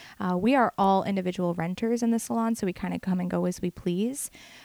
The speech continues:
But you know what's really nice is that we are in a salon atmosphere and we actually get to communicate with each other. I always call it, like, the lady barbershop. We always, like, bust each other's balls all day, and we, we talk back and forth, and we just, we just make fun of each other, and it's just, like,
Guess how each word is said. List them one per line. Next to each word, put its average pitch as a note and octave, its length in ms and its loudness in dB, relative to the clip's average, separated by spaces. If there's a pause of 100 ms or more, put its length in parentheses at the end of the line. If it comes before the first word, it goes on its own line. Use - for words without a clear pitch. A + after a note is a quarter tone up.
But A3+ 120 0
you A#3 80 4
know B3 100 4
what's B3 220 0
really A3 200 4
nice F3+ 360 0
is G3 80 -8
that F3+ 160 -4
we F#3 100 2
are F3 180 0
in F#3 140 0
a G3 60 -2
salon F3 340 -2
atmosphere G3+ 640 -2
and G3 80 0
we F3+ 100 -4
actually E3+ 380 -8
get F3 160 -8
to - 100 -8
communicate F3 720 -6
with G3+ 140 -4
each G3 200 -6
other. G3 300 0 (260)
I F#3+ 140 4
always G#3 220 0
call F#3+ 220 0
it, - 100 -8
like, F3+ 220 -6
the F#3 100 -2
lady F3 280 -2
barbershop. F#3+ 680 -4
We F3+ 160 -4
always, E3+ 240 -8
like, F3+ 180 -10
bust E3+ 240 -6
each F#3+ 140 -4
other's F#3 220 -4
balls - 300 -4
all F3+ 140 -6
day, F3+ 320 -6
and F3+ 140 -4 (360)
we, G#3 200 4
we F3+ 120 2
talk F3 300 -4
back - 240 -2
and F#3+ 100 -2
forth, F3 460 -2
and F3 400 -4
we F#3 60 -8
just, F#3 360 -6
we G#3+ 120 0
just - 160 -6
make E3+ 180 -6
fun E3 140 -6
of E3+ 80 -6
each F#3+ 160 -6
other, F3+ 160 0
and F3+ 100 -6
it's F#3+ 100 -6
just, - 220 -6
like, F3+ 120 -8